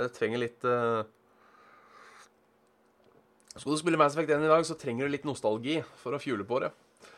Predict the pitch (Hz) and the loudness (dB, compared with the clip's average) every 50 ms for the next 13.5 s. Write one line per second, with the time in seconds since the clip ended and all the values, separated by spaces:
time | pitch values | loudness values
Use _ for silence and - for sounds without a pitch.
0 | - - - - - - - _ _ _ _ _ _ _ _ - - 123 123 120 | -20 -20 -20 -20 -20 -20 -20 _ _ _ _ _ _ _ _ -16 -12 -10 -8 -8
1 | 120 120 120 117 113 117 110 110 - - 180 175 196 233 233 226 - 240 247 233 | -6 -6 -4 -4 -2 -2 -2 -2 4 6 8 8 8 8 6 4 6 8 10 10
2 | 220 202 185 214 233 233 220 - - 196 190 - 185 147 135 156 156 160 131 120 | 10 10 10 8 6 6 2 -2 -2 -2 2 4 6 4 4 4 4 4 6 6
3 | 151 208 233 233 - - - - - - - - - _ _ _ _ _ _ _ | 4 2 2 0 -2 -4 -2 -4 -4 -8 -12 -18 -20 _ _ _ _ _ _ _
4 | _ _ _ _ _ _ _ _ _ _ _ _ _ _ _ _ _ _ _ _ | _ _ _ _ _ _ _ _ _ _ _ _ _ _ _ _ _ _ _ _
5 | _ - - - 131 131 147 151 143 151 151 151 151 147 147 147 147 143 143 139 | _ -20 -8 -2 2 4 4 4 4 4 2 4 6 6 8 8 8 8 8 6
6 | 135 131 127 123 117 104 90 87 - 85 85 87 - - - 139 143 143 - 151 | 6 6 4 4 2 0 0 -2 -2 -4 -4 -4 -6 -2 2 2 2 4 4 2
7 | 151 - - - - - - 147 143 139 139 139 135 135 135 135 131 - 135 131 | 2 2 -2 -16 -14 -6 -2 2 4 6 6 6 6 4 2 -2 -4 -4 -2 0
8 | 127 131 131 127 123 120 117 117 117 - 139 135 - - 104 113 135 202 202 - | 2 4 4 4 4 2 2 0 0 -2 -2 -2 -2 0 0 0 0 -2 -6 -8
9 | _ _ - - - - - - - - - _ _ _ - - 139 139 135 135 | _ _ -20 -20 -20 -20 -20 -20 -20 -20 -20 _ _ _ -6 -2 0 2 2 2
10 | 131 131 127 127 123 120 117 117 113 107 104 101 98 101 101 - - - - - | 2 2 2 2 0 0 -2 -4 -6 -8 -8 -10 -12 -14 -16 -18 -20 -20 -20 -20
11 | - - _ _ _ _ _ - - - _ _ _ _ _ _ _ _ _ _ | -20 -20 _ _ _ _ _ -20 -20 -20 _ _ _ _ _ _ _ _ _ _
12 | _ _ _ _ _ _ _ _ _ _ _ _ _ _ _ _ _ _ _ _ | _ _ _ _ _ _ _ _ _ _ _ _ _ _ _ _ _ _ _ _
13 | _ _ _ _ - - - 120 131 | _ _ _ _ -14 -8 -2 0 2